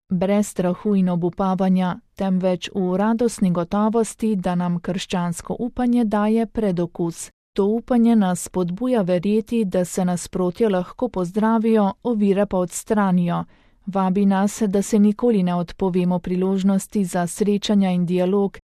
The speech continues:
ter da skupaj varujemo in izboljšujemo to, kar že obstaja.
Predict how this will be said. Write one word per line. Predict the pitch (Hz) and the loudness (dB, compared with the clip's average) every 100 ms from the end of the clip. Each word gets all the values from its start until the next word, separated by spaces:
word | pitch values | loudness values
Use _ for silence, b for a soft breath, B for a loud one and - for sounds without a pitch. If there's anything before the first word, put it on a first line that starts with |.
| - | -2
ter | 190 180 | 0 0
da | 190 185 | 0 0
skupaj | - 262 254 226 190 | -2 -6 0 0 2
varujemo | 185 185 233 254 247 240 233 208 | 0 0 0 0 2 2 2 2
in | 190 | 2
izboljšujemo | 185 175 175 180 180 269 262 202 175 | 2 0 -2 -2 -4 -2 0 2 0
to, | 170 226 233 | 0 0 0
kar | 240 233 220 | -2 -2 0
že | 226 185 | 0 0
obstaja. | 170 - - 180 175 170 | -2 -8 -4 -2 0 -2